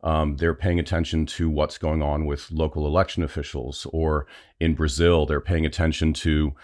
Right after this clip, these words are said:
the requirements and requests from the electoral court, for example. Um, in addition to those policy teams,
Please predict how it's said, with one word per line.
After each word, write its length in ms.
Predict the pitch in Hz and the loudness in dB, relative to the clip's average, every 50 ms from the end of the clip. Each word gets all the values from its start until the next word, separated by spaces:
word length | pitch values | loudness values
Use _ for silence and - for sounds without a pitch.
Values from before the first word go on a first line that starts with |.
| - - _ - | -20 -20 _ -8
the 380 | - 76 73 80 73 69 67 - | -4 0 2 4 4 2 0 0
requirements 760 | 80 78 78 76 - - 90 92 104 101 87 82 78 73 - | 0 -2 -2 -2 2 4 6 8 8 8 6 4 2 0 -2
and 100 | 71 73 | -2 -2
requests 500 | 73 73 - - 95 90 80 - - - | -2 -2 -2 0 2 2 2 0 -4 -10
from 200 | - 87 80 78 | -4 -2 -2 -2
the 160 | 76 76 78 - | 0 -2 -4 -4
electoral 500 | 82 78 71 - - 87 80 71 64 _ | -2 -4 -4 -4 -4 -4 -4 -4 -6 _
court, 360 | - - - 110 107 - - - | -16 -10 -6 -4 -4 -4 -4 -6
for 220 | - - 82 73 | -10 -8 -6 -6
example. 560 | 69 - 80 67 65 67 - 67 60 - - - - - - - _ _ - | -6 -4 -6 -4 -4 -6 -6 -6 -8 -8 -8 -14 -20 -20 -20 -20 _ _ 0
Um, 160 | 80 85 80 - | 2 2 4 6
in 120 | 98 101 | 6 6
addition 360 | 107 92 117 117 - - 131 120 | 6 6 6 4 4 4 4 4
to 380 | - - 107 98 95 90 90 - | 4 4 4 4 4 4 2 2
those 180 | - 92 85 - | 0 0 0 0
policy 560 | - - - 113 120 135 139 127 - 98 90 | -2 2 6 8 8 8 8 6 2 0 -2
teams, 580 | - - - 80 76 76 76 78 78 - - | -2 0 0 2 2 2 2 2 0 -2 -8